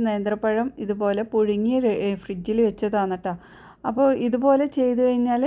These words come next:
നമ്മൾക്ക് പെട്ടെന്ന് ഉണ്ടാക്കിയെടുക്കാൻ പറ്റും. അല്ലാതെ പെ-, ഒരുപാട് ടൈം എടുക്കും നമ്മൾ ഇത് ഉണ്ടാക്കിയെടുക്കുമ്പോൾ. അപ്പോൾ ഞാൻ ഇതുപോലെ തലേ ദിവസം, ഏ, പുഴുങ്ങിയിട്ട് ഫ്രിഡ്ജിൽ വെക്കും കേട്ടോ. എന്നിട്ട് ഇത് ഇതുപോലെ നന്നായിട്ടൊന്ന് കുഴച്ചെടുക്കും. അപ്പോൾ ഇതുപോലെ ചെയ്ത് കഴിഞ്ഞാൽ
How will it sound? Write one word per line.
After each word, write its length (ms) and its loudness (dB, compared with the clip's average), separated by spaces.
നമ്മൾക്ക് 360 0
പെട്ടെന്ന് 380 -2
ഉണ്ടാക്കിയെടുക്കാൻ 680 -2
പറ്റും. 260 -6
അല്ലാതെ 300 -6
പെ-, 100 -8
ഒരുപാട് 420 -2
ടൈം 200 0
എടുക്കും 320 -6
നമ്മൾ 140 -6
ഇത് 160 -4
ഉണ്ടാക്കിയെടുക്കുമ്പോൾ. 840 -6
അപ്പോൾ 240 -2
ഞാൻ 260 4
ഇതുപോലെ 360 2
തലേ 260 2
ദിവസം, 280 -4
ഏ, 40 -2
പുഴുങ്ങിയിട്ട് 520 -4
ഫ്രിഡ്ജിൽ 360 -6
വെക്കും 240 -6
കേട്ടോ. 220 -4
എന്നിട്ട് 280 2
ഇത് 80 4
ഇതുപോലെ 340 0
നന്നായിട്ടൊന്ന് 680 0
കുഴച്ചെടുക്കും. 540 -2
അപ്പോൾ 200 0
ഇതുപോലെ 400 2
ചെയ്ത് 300 2
കഴിഞ്ഞാൽ 340 2